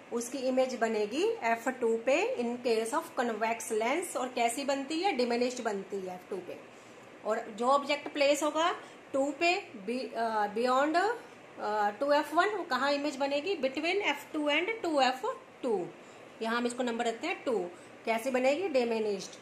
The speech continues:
जो ऑब्जेक्ट प्लेस होगा at two F one,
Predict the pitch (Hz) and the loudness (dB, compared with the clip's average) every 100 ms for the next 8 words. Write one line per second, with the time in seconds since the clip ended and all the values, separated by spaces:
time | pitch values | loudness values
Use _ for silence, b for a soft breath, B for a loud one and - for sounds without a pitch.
0 | - - - - - - - - 208 294 | -20 -20 -20 -20 -20 -20 -20 -16 -4 0
1 | 311 302 262 277 269 294 262 277 320 277 | 2 2 2 -2 -2 -2 2 2 2 0
2 | 226 202 220 226 - B B B 254 269 | 0 2 0 0 -10 B B B 2 2
3 | 320 359 381 320 247 - 220 196 | 2 -4 4 4 4 0 -6 -6